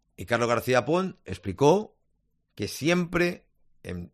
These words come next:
dos, tres, cuatro reuniones se les había, se le había explicado al entrenador cuál era la situación del club en el segundo año.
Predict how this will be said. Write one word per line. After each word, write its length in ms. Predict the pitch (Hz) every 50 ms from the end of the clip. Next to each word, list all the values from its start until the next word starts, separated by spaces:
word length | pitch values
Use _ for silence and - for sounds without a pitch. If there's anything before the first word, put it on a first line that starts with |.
| _ _ -
dos, 380 | 98 127 151 165 160 143 -
tres, 280 | - 131 147 160 160 131
cuatro 280 | - - 131 131 - 131
reuniones 640 | 120 120 113 117 131 156 165 175 190 196 180 - - _ _ _ _ _ _ _ _ _
se 140 | - - 113
les 140 | 101 98 -
había, 260 | 101 98 113 117 104
se 100 | - -
le 60 | 101
había 140 | 98 104 120
explicado 340 | 120 - - 117 - 131 123
al 40 | 117
entrenador 640 | 107 - 110 107 113 131 160 180 190 196 196 - _ _ _ _ _ _
cuál 200 | - 120 127 127
era 140 | 139 147 151
la 100 | 143 135
situación 460 | - - - - 104 - - 110 110
del 140 | 104 95 90
club 280 | - - 95 85 - _ _ _ _ _ _ _ _ _ _ _ _ _ _ _ _ _ _ _ _ _ _ _ _ _ _ _ _ _ _ _ _
en 80 | - 104
el 100 | 104 95
segundo 460 | - 101 98 107 107 98 95 90 87
año. 300 | 82 85 82 82 76 -